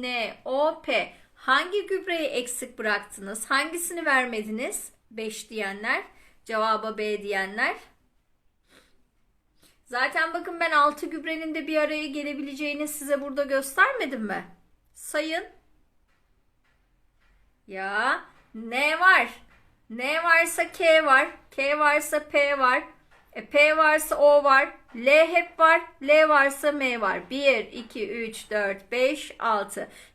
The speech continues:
Zaten bir önceki sorunun cevabı bu sorunun da cevabıydı. Cevabımız Adana olacak. Neyi koymadınız değil mi?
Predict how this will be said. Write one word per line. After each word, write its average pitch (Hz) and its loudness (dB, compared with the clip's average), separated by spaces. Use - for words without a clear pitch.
Zaten 285 2
bir 311 -2
önceki 302 -4
sorunun 285 -4
cevabı 254 0
bu 285 -12
sorunun 220 -6
da 311 0
cevabıydı. 240 -2
Cevabımız 196 -4
Adana 208 -6
olacak. 185 -8
Neyi 220 -6
koymadınız 190 -6
değil 440 -8
mi? 208 -2